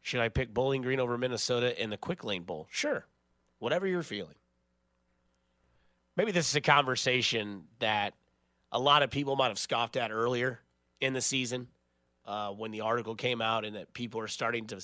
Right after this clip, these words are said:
to see more realizations of. And I don't know where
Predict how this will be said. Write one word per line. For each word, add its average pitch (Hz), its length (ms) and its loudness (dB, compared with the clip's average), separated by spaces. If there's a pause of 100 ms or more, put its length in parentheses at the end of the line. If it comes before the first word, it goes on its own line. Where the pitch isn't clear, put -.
(300)
to 113 140 -6
see 120 240 -2
more 113 500 -4 (320)
realizations 123 840 -2
of. 127 200 4
And 127 80 2
I 151 60 6
don't 170 80 6
know 127 80 0
where 117 420 0